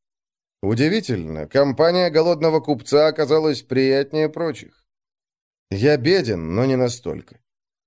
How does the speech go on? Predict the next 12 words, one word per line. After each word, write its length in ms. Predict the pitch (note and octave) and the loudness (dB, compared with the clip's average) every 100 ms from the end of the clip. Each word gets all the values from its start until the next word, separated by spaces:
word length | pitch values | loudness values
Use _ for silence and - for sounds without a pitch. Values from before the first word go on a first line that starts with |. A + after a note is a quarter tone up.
| _ _ - | _ _ -4
Рулет 640 | G#2+ C3 D3+ G3+ A3 - | 0 2 2 2 0 -4
замер 680 | B2+ G2+ G#2 E3+ F3+ F3+ D#3 | -8 -4 2 2 2 2 0
на 140 | C#3+ A#2+ | 0 -2
пути 300 | B2 A#2+ G#2 | -4 -6 -2
ко 140 | A2 | -2
рту. 340 | F#2 D2+ D2 _ _ _ _ | -2 -12 -18 _ _ _ _
Мой 240 | G2 G#2 | 0 0
собеседник 680 | G#2 G#2 G2+ G#2+ G2 G#2+ F#2 | 0 -6 -4 -4 -4 -6 -2
поморщился, 880 | G#2 A#2 B2+ A2 - D#2+ - - D#2+ | 0 2 2 0 -6 -8 -8 -10 -4
положил 440 | C#3+ F3 D#3+ F3 | 0 0 2 0
его 220 | D#3+ D3+ | 2 2
обратно. 640 | D3 A2 F2+ - B1+ C2 | 2 2 -2 -4 -12 -16